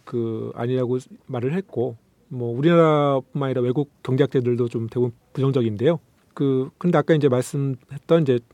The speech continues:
정태인 세사연 원장 같은 경우에는 소득 주도 성장이라는 그 이론으로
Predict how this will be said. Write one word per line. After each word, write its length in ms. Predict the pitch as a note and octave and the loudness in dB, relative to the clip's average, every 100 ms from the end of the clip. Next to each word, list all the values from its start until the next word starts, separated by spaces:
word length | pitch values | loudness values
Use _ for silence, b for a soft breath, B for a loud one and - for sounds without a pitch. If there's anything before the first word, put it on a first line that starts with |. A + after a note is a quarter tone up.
| _ - | _ -4
정태인 500 | C#3 C#3 D3+ C#3 C3+ | 0 2 2 2 0
세사연 320 | F#3+ F#3 D#3+ | 2 2 2
원장 260 | A2+ A#2+ B2+ | 0 -2 -4
같은 240 | A#2 A#2+ | -6 -6
경우에는 520 | A2+ G#2+ A#2+ E3 G#2 - b b b - | -6 -4 -4 -6 -6 -14 b b b -18
소득 320 | - A3 C4 | -6 0 0
주도 220 | - D#3 D#3+ | 2 2 2
성장이라는 880 | G3+ G3 F#3 D3 C3+ B2+ A#2 A2+ - | 4 4 6 4 2 0 -4 -6 -10
그 260 | - G#2+ A2+ _ _ - | -10 -8 -8 _ _ -2
이론으로 500 | C3 B2 A2 D#3+ | 0 0 0 -4